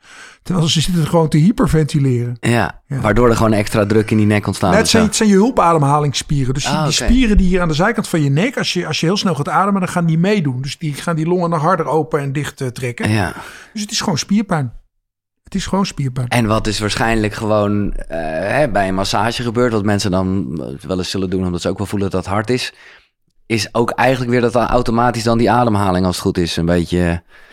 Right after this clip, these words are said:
Speaker 2: vertraagd wordt.
Speaker 1: Nou ja, kijk, het, het, het hoogste doel is natuurlijk dat ze het gaan voelen.
Speaker 2: Ja.
Speaker 1: Hè? Dus dat ze zich op een gegeven moment bewust zijn van: "Ik adem te snel." Kijk, ik heb het zoveel getraind. Ehm, ik, ik, ik kan het nu ook in, in tien seconden rechtzetten. Dus
Speaker 2: Ja.
Speaker 1: af en toe dan denk ik: "Oh god, ik zit te snel te ademen."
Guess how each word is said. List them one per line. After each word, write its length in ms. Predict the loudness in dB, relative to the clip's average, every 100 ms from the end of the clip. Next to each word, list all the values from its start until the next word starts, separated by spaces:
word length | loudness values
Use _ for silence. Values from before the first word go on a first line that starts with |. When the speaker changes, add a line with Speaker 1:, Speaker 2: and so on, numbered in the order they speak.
| -20 _ _ -10
Speaker 2:
vertraagd 440 | -6 -2 -2 -2
wordt. 220 | -4 -4 -8
Speaker 1:
Nou 100 | -10
ja, 60 | -10
kijk, 220 | -6 -6
het, 140 | -4
het, 220 | -4 -6 -4
het 140 | -2
hoogste 380 | 2 2 2 0
doel 120 | 2 2
is 40 |
natuurlijk 240 | 2 0 0
dat 60 | 0
ze 80 | 0
het 100 | 2
gaan 220 | 2 4
voelen. 440 | 2 2 2 0 -2
Speaker 2:
Ja. 240 | -2 0
Speaker 1:
Hè? 100 | 0
Dus 140 | -2
dat 160 | -4 -4
ze 60 | -4
zich 160 | -2
op 120 | -2 0
een 60 |
gegeven 220 | 0 0
moment 180 | 2 2
bewust 200 | 2 2
zijn 140 | 0 0
van: 100 | 0
"Ik 120 | 0
adem 320 | 2 2 2
te 100 | -2
snel." 440 | -2 0 0 -2 -6
Kijk, 180 | -10 -10
ik 140 | -8
heb 140 | -4
het 120 | -2 0
zoveel 600 | 4 6 6 4 4 4
getraind. 680 | 0 2 2 4 2 0 -6 _ _ _ -20 -20 _ _
Ehm, 360 | -4 -2 0 -4 -8 _ -12
ik, 160 | -12
ik, 220 | -12 -14 -14
ik 140 | -14
kan 160 | -4 -2
het 120 | 2
nu 120 | 2
ook 160 | 2 0
in, 260 | -2 -2
in 180 | -2 -2
tien 200 | 0 0
seconden 380 | 2 0 2 4
rechtzetten. 540 | 4 2 2 2 2
Dus 140 | 0 0
Speaker 2:
Ja. 100 | -2
Speaker 1:
af 240 | -4 -2
en 60 | 0
toe 120 | 2
dan 140 | 2
denk 160 | 0 -2
ik: 100 | -2
"Oh 100 | -2
god, 200 | -2 -6
ik 60 | -4
zit 140 | -6
te 60 | 0
snel 200 | 0 2
te 100 | 2
ademen." 400 | 2 2 0